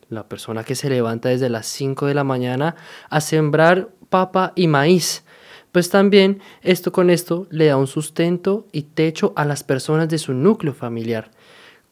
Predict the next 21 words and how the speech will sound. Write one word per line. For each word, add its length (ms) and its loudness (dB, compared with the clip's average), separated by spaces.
Con 220 6
esto, 480 2
eh, 480 2
forma 400 4
parte 480 2
sus 380 -8
hijos 520 -2
que 140 -4
son 240 -4
criados 680 -2
para 320 -4
hacer 340 -2
lo 180 -6
mismo 420 -6
que 140 -6
sus 220 -14
padres 640 0
y 180 2
o 240 2
sus 360 -10
abuelos. 580 -6